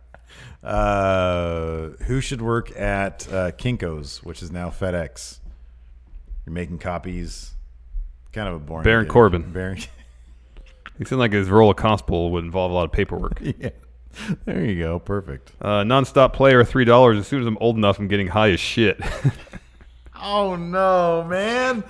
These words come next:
Speaker 1: I am not encouraging that.
Speaker 2: No, don't do that.
Speaker 1: I am not encouraging that.
Speaker 2: Although, think of the Matt Chat question.
Speaker 1: As soon as I'm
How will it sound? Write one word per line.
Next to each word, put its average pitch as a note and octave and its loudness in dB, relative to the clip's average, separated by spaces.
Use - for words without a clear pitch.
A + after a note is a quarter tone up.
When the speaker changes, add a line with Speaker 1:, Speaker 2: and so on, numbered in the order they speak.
Speaker 1:
I G#3+ 6
am C4 4
not A#3 6
encouraging F#3+ 8
that. G2 4
Speaker 2:
No, G#2 4
don't F2+ 0
do E2+ -6
that. D#2+ -6
Speaker 1:
I D3+ 4
am D#3 2
not D#3+ 8
encouraging B2 4
that. D2+ -4
Speaker 2:
Although, G#2+ 4
think A2+ -4
of G#2 -4
the F#2 -4
Matt G2+ -2
Chat - -2
question. - -2
Speaker 1:
As G3+ 4
soon C4+ 4
as B3 6
I'm A3 10